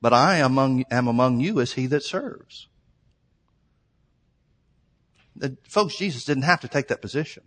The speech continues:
He did it by choice because it was better for them and it was according to God's plan. Not just according to God's plan for him, it's according to God's plan for everybody, for you too. "You are they which have continued with me in my temptations,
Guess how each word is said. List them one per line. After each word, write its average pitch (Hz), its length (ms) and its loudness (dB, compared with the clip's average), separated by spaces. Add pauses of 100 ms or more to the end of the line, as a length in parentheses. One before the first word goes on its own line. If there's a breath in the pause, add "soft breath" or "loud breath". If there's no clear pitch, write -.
(680)
He 127 160 -4
did 151 220 2
it 131 180 -2
by 110 160 2
choice - 640 -8 (400)
because 123 300 2
it 127 80 -2
was 110 160 -6
better 123 260 2
for 113 140 -4
them 147 360 2 (300 soft breath)
and 113 80 -6
it - 80 -6
was 110 140 -2
according 120 380 -2
to 113 60 -6
God's 110 300 0
plan. 220 400 -8 (640 soft breath)
Not 208 220 6
just 185 220 -2
according 143 300 0
to 127 60 0
God's 127 280 4
plan 123 280 0
for 104 120 -6
him, 180 240 0
it's - 100 -6
according 156 300 0
to 123 60 -2
God's 131 260 4
plan 156 240 0
for 131 100 2
everybody, 185 640 0
for 131 120 -2
you 190 220 0
too. 302 380 0 (2750)
"You 185 260 2
are 165 160 10
they 127 260 6
which 139 240 0
have 131 160 4
continued 147 480 0
with 135 180 0
me 139 140 2
in 135 100 2
my 131 140 4
temptations, 143 760 -2